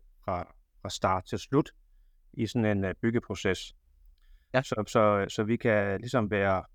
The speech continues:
Speaker 1: øh, dem, der er med til ligesom at holde, øh, vores kunder i hånden og være deres tillidsmand i, i, øh, i sådan en byggeproces. Og, øh, og hvad hedder det?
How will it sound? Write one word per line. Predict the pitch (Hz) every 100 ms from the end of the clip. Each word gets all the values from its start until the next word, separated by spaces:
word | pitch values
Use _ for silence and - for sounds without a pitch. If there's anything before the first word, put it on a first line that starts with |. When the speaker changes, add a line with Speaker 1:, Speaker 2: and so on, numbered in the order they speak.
| -
Speaker 1:
øh, | 107 104 98 98 98 98 98 98 -
dem, | 117
der | 117
er | 107
med | 120
til | - 123
ligesom | 123 127
at | 101
holde, | 117 113 110 - -
øh, | 113 107
vores | 107 -
kunder | 139 160
i | 147
hånden | 110 135 151 147 131
og | 117
være | 117
deres | 117 131 -
tillidsmand | 139 147 120 107 104 117
i, | 113 -
i, | 117 110
øh, | 110 104
i | 113
sådan | 123
en |
byggeproces. | 131 143 - - 107 98 - _ - _ _ _ _
Og, | - 113 110
øh, | 104 101 98 98 -
og | 117 104
hvad | 101 101
hedder | 110 98
det? | - 104 98